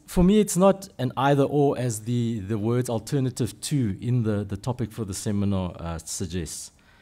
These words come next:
So, ladies and gentlemen, as you would know, the theme of flexible generation versus baseloadism, it's, is a very broad, uh, a broad topic. But I will attempt to make my comments on this topic from a, a regulatory perspective,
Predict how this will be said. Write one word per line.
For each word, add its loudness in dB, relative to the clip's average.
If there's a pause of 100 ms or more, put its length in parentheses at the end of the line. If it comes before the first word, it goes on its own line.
(460)
So, 4 (360)
ladies 4
and 4
gentlemen, 2
as 4
you 4
would 6
know, 4
the 0
theme 2
of 2
flexible -4
generation 0
versus -4
baseloadism, -2 (120)
it's, -12
is -4
a -2
very -2
broad, -6
uh, -10 (440)
a -10
broad -6
topic. -12 (600)
But 4
I 2
will 6
attempt 4
to 0
make 4
my 2
comments 0
on 2
this -2
topic -2
from 0
a, 2
a -2
regulatory 2
perspective, -6